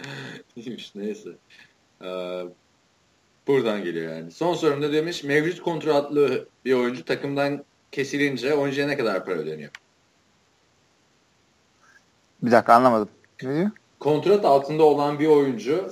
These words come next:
Speaker 1: takımdan kesildiğinde
Speaker 2: Hı.
Speaker 1: ne kadar para alıyor?
Speaker 2: Abi şöyle oluyor. Adamın bir kere, e, signing bonusundaki geri kalan bütün para bir anda o sene vermen gerekiyor. Yani normalde diyelim bak,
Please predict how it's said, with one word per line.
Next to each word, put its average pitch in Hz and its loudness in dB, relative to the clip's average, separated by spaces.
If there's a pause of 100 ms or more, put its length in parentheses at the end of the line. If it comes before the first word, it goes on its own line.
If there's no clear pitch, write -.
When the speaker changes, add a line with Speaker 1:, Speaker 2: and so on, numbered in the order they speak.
Speaker 1:
takımdan 151 0
kesildiğinde 147 -2
Speaker 2:
Hı. 147 -6
Speaker 1:
ne 151 -4
kadar 113 -2
para 87 -6
alıyor? 78 -10 (840)
Speaker 2:
Abi 156 10
şöyle 202 6
oluyor. 143 0 (160)
Adamın 208 2
bir 202 0
kere, 208 4 (440)
e, 131 4 (340)
signing 196 2
bonusundaki 165 2 (340)
geri 165 10
kalan 170 8
bütün 240 2
para 185 6 (520)
bir 214 8
anda 220 8
o 254 4
sene 190 4
vermen 123 0
gerekiyor. 113 -2
Yani 143 0
normalde 196 6
diyelim 170 4
bak, 120 2